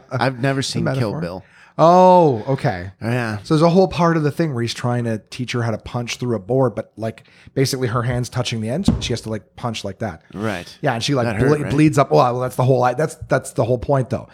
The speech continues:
Speaker 1: Right.
Speaker 2: Is that as she's practicing and she's busting her knuckles up and they're bleeding and everything like that, and then later on in the movie,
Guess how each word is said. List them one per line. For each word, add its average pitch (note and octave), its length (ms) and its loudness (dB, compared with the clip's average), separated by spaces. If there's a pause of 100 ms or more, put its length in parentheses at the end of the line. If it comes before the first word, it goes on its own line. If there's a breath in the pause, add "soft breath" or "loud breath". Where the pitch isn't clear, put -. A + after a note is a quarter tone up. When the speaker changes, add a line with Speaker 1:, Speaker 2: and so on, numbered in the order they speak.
Speaker 1:
Right. A2 220 0
Speaker 2:
Is A#2 140 0
that A#2 240 0
as B2 160 2
she's B2 160 -2
practicing C3 420 -2
and A2 100 -6
she's G#2+ 140 -6
busting A#2+ 480 -6
her A2+ 80 -4
knuckles A#2 420 -4
up A#2+ 140 -2
and A2 80 -6
they're G2+ 80 -6
bleeding A#2+ 540 0 (340 soft breath)
and A#2 80 0
everything B2+ 300 2
like A2+ 180 -2
that, C3+ 340 6
and C3 140 -2
then A#2+ 160 -4
later A#2+ 260 -2
on A#2 100 -2
in A2+ 40 -6
the A2+ 80 -6
movie, A#2 480 0